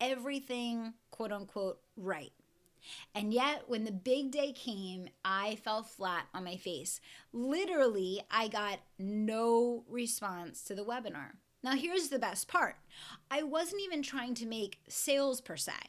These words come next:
I was selling a free consultation for my coaching services. So it's not like I was not able to get people to pull out their credit card and,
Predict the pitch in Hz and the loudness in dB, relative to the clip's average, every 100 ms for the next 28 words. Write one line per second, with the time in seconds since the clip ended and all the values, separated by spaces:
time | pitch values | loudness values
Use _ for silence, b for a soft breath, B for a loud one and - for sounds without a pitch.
0 | - B B B 269 294 - 320 320 403 | -16 B B B 2 2 2 2 0 0
1 | 320 - - 240 247 - 233 220 214 - | -2 -2 -6 -4 -4 -4 -6 -4 -8 -6
2 | 302 339 208 196 196 190 208 269 277 233 | -4 -2 -4 -6 -6 -8 -6 -6 -4 -4
3 | - 165 165 - - - - B B B | -4 -6 -6 -8 -8 -12 -16 B B B
4 | B 349 339 302 480 359 311 285 269 254 | B 0 0 0 0 2 2 4 4 4
5 | 233 220 196 233 220 233 240 220 208 208 | 4 2 2 4 4 4 2 0 -2 -2
6 | 226 220 214 190 175 170 - 233 226 202 | -4 -6 -2 0 -2 -4 -10 -4 0 0
7 | - 180 170 - 247 233 233 185 185 180 | -2 -4 -4 -4 -2 -2 -2 -2 0 -4
8 | 170 170 165 | -6 -8 -10